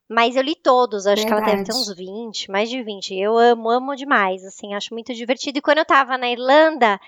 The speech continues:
Speaker 1: eu retomei algumas leituras. Eu falei, "Gente, eu moro aqui nesse bairro." Eu fiquei super, assim, empolgada com isso. É, e uma outra dica que eu tenho pra dar é um filme da Netflix, que é bonitinho, que é romântico também, românticozinho,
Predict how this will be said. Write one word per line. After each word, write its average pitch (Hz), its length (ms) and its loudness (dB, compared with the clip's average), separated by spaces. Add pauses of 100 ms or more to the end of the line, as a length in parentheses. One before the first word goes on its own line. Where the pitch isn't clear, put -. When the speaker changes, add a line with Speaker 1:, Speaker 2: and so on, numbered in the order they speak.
(280)
Speaker 1:
eu 247 120 8
retomei 285 600 4
algumas 262 380 0
leituras. 269 560 0
Eu 277 80 2
falei, 294 240 0
"Gente, 392 240 2
eu 392 100 0
moro 381 240 8
aqui 403 220 2
nesse 403 300 -4
bairro." 359 500 4
Eu 294 100 -4
fiquei 311 280 -2
super, 302 240 -6 (180)
assim, 247 280 -6
empolgada 226 500 -2
com - 120 -18
isso. - 200 -20 (640)
É, 247 720 8
e 311 180 4
uma 392 200 6
outra 392 260 4
dica 262 340 0
que - 80 0
eu 262 60 4
tenho 262 220 -2
pra 254 160 4
dar 294 360 4
é 269 120 0
um 320 100 -6
filme 277 300 -4
da 240 120 4
Netflix, 277 680 0
que - 100 0
é 240 40 2
bonitinho, 269 600 -6
que 269 280 -6
é 233 220 4
romântico 233 580 -6
também, 240 360 2
românticozinho, 240 760 -6